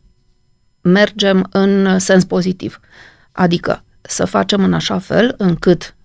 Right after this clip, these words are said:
acest deficit să se reducă în timp și, uh,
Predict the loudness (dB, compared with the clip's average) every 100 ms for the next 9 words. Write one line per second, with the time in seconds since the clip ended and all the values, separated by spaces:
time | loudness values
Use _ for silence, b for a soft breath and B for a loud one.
0 | _ _ -6 -2 -2 0 0 -2 -4 -6
1 | -6 -12 -4 -2 0 0 2 0 0 -4
2 | 0 0 0 -4 -8 -8 _ b b b
3 | b -4 -2 0 0 -2 _ -6 -6